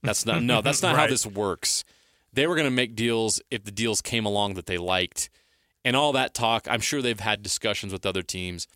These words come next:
Speaker 1: We all know the guys that are on the block. We know the names. We know Kelly Olynyk.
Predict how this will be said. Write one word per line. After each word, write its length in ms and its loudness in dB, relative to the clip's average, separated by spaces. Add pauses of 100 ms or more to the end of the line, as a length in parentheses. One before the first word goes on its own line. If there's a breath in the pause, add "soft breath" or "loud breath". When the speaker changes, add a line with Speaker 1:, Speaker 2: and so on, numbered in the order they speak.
(320 soft breath)
Speaker 1:
We 120 0
all 120 2
know 160 2
the 120 0
guys 320 2
that 80 -4
are 80 0
on 100 0
the 80 0
block. 400 -4 (300 soft breath)
We 100 -2
know 160 2
the 140 -2
names. 320 -6
We 100 -2
know 140 0
Kelly 300 0
Olynyk. 400 -2